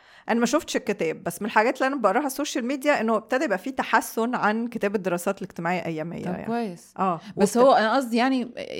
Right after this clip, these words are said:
Speaker 2: ممكن بقى يضيفوا فيه حتة إن حاجات
Speaker 1: حاجات
Speaker 2: مسروقة.
Speaker 1: تحت حاجتنا المسروقة.
Speaker 2: ده ضافوها؟ ضافوها already؟
Speaker 1: لا.
Speaker 2: آه، أوكي.
Speaker 1: لا،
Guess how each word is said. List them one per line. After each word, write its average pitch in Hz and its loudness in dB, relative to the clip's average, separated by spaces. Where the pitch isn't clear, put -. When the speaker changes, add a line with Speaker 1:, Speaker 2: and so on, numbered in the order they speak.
Speaker 2:
ممكن 233 0
بقى 247 6
يضيفوا 240 2
فيه 254 -4
حتة 240 -6
إن 190 -4
حاجات 208 -4
Speaker 1:
حاجات 240 6
Speaker 2:
مسروقة. 254 8
Speaker 1:
تحت 269 6
حاجتنا 247 4
المسروقة. 226 6
Speaker 2:
ده 196 8
ضافوها؟ 320 4
ضافوها 254 0
already؟ 294 -8
Speaker 1:
لا. 170 4
Speaker 2:
آه، 180 2
أوكي. 165 0
Speaker 1:
لا، 170 2